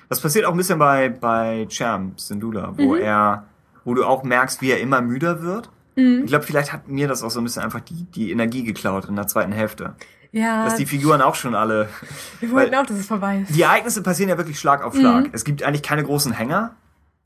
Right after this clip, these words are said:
Speaker 1: eigentlich nirgendwo.
Speaker 2: Mhm.
Speaker 1: Also noch nicht mal irgendwie, dass in der Mitte einmal alles runterfährt, sondern es sind alles kurze Szenen, zack, zack, zack,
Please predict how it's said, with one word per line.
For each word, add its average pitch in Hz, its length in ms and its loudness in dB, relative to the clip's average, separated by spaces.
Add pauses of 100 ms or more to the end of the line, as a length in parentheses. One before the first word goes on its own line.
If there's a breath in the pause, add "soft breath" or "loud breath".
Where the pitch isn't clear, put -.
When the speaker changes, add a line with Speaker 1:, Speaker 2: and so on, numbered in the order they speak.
Speaker 1:
eigentlich 120 240 -6
nirgendwo. 110 640 0 (160)
Speaker 2:
Mhm. 247 260 4
Speaker 1:
Also 110 160 -2
noch 226 120 0
nicht 240 180 -4
mal 117 80 4
irgendwie, 113 240 2
dass 104 160 -4
in 113 100 -4
der 110 80 2
Mitte 110 240 -2
einmal 104 220 0
alles 104 240 -2
runterfährt, 147 480 0
sondern 113 400 0 (480 soft breath)
es - 160 -6
sind 117 240 -2
alles 120 500 2
kurze 151 340 0
Szenen, 131 420 0
zack, 123 340 -2
zack, 123 320 -2
zack, 127 420 -2